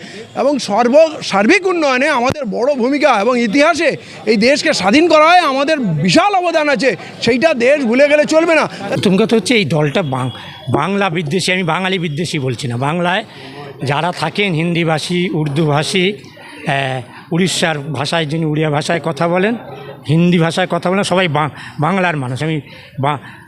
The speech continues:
Speaker 2: শুধু বাংলা, বাঙালির কথা বলছি না, বাংলাকে এরা ঘৃণা করে তাই। এবং বারবার যেহেতু তারা বাংলার জনগণের দ্বারা, এখানে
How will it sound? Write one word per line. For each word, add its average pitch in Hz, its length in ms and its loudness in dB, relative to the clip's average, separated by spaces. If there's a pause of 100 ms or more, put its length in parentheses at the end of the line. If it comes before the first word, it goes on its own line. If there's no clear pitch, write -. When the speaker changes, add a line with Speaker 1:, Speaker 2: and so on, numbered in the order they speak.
(140)
Speaker 2:
শুধু 180 220 0
বাংলা, 175 480 0
বাঙালির 170 420 -2
কথা 147 240 -4
বলছি 127 280 -6
না, 110 120 -6
বাংলাকে 180 760 0
এরা 208 160 0
ঘৃণা 160 420 -2
করে 117 260 -10 (460)
তাই। 208 300 -2 (320)
এবং 180 220 0
বারবার 175 540 0
যেহেতু 247 320 -2
তারা 175 380 -2 (580)
বাংলার 185 460 0
জনগণের 202 560 -2
দ্বারা, 127 360 -2 (1120)
এখানে 165 260 0